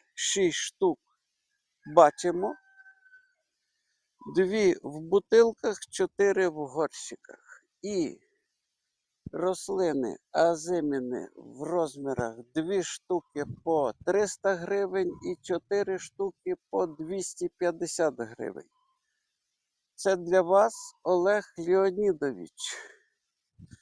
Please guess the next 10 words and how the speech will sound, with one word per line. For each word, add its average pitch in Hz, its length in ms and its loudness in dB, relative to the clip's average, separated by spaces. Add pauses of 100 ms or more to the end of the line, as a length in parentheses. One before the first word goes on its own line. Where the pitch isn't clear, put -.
(600)
І 208 260 -2
одна - 400 4
рослина 202 600 0
залишається 190 960 0
в 160 300 -2
мене, 202 500 0 (100)
тому 196 320 -2
що 190 300 -6
вона, 180 600 -2 (320)
е, 165 580 -4